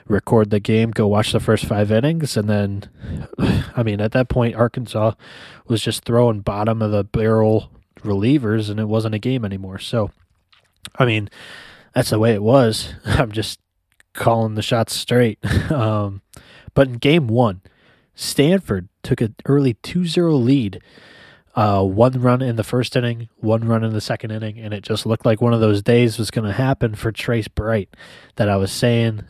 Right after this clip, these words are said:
this guy has not really been good the last quarter of the season, and he hasn't. But, uh, he, he busted onto the scene after that second inning, turned on, turned it on, had some good stuff. He only gave up two runs on the whole day. He had eight strikeouts and zero walks in five innings pitched. So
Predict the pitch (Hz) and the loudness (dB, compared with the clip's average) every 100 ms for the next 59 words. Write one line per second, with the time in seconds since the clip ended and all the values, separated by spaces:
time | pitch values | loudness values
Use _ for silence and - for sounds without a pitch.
0 | - 107 - 113 107 104 113 101 120 113 | -8 -8 -4 -4 -2 0 0 -2 -4 -4
1 | 117 - 123 117 117 113 107 101 135 135 | -4 -4 -2 0 0 -2 -6 -4 0 2
2 | 127 127 - - - - - - 98 101 | 2 -4 -12 -20 -20 -20 -20 -10 -6 -4
3 | 98 - - 117 117 120 113 107 107 - | -6 -6 -2 0 0 0 0 0 -2 0
4 | 120 113 113 117 - 147 127 110 160 175 | 0 2 0 -4 -8 -2 -2 0 0 0
5 | 98 - _ _ _ _ _ 131 120 110 | -4 -16 _ _ _ _ _ 4 4 4
6 | 104 101 101 - 123 127 - 135 113 _ | 0 -2 -4 -4 -4 -6 -6 -4 -4 _
7 | - 123 - - 131 123 123 120 - 123 | -4 -2 -2 -2 0 0 -4 -6 -8 -8
8 | 120 104 110 135 - 156 131 - 120 - | -8 -8 -8 -8 -2 0 0 -2 -6 -4
9 | 113 107 110 - 127 131 117 117 117 113 | -4 -6 -8 -8 -6 -4 -2 -2 -2 -4
10 | - - - - _ _ _ - 147 175 | -10 -20 -20 -20 _ _ _ -2 2 4
11 | 139 117 120 127 - 101 - 139 - - | 4 2 0 -2 -4 -8 -2 -2 -2 -2
12 | 117 117 - 104 147 - 120 123 - - | -2 -2 -4 -2 0 2 2 2 0 -2
13 | 120 101 107 120 117 110 107 98 107 104 | -2 0 -2 -4 -4 -4 -2 0 0 0
14 | 104 107 127 117 - 135 - - 120 - | -2 -2 -2 -2 -4 -8 -6 -4 -2 2
15 | 147 - 107 101 104 131 104 110 107 - | 0 0 -8 -2 2 2 2 -2 -6 -8
16 | 113 101 110 113 110 104 - 117 104 - | -8 -6 -2 -2 -2 -4 -2 -2 -2 0
17 | 117 98 | 0 0